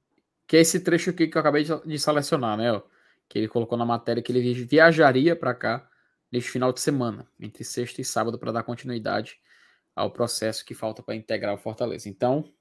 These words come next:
de acordo aqui com a informação cedida pelo Saulo, até o momento, nada confirmado por parte do clube.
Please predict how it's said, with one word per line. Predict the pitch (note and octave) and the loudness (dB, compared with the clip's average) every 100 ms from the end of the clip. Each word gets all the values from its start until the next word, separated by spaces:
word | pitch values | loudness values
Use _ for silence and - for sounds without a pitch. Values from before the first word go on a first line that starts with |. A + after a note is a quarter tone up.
| _ | _
de | G2+ A2+ A#2 | -16 -8 -6
acordo | - A2 | -6 -6
aqui | A2 - A2 G#2 | -6 -8 -8 -8
com | - | -10
a | |
informação | - F2 A2 - G2+ F#2+ G2 _ _ - | -10 -6 -6 -6 -8 -10 -14 _ _ -14
cedida | - A2 G2+ | -8 -6 -2
pelo | D3 | 0
Saulo, | F3 - D#3+ F#3+ - _ _ _ _ _ _ _ _ _ - | 4 10 10 10 2 _ _ _ _ _ _ _ _ _ -4
até | C3+ C3+ | 0 0
o | |
momento, | C#3 C#3 A#2 A#2+ - _ _ - _ _ | 0 -2 -2 -4 -10 _ _ -20 _ _
nada | - B2+ C3 C3 C3+ E3+ - | -8 0 4 6 4 -2 -4
confirmado | - C#3 B2 G#2+ A2 | -10 -6 -2 -2 -2
por | |
parte | - G#2+ - | -4 -6 -8
do | |
clube. | C3 - - | -18 -18 -20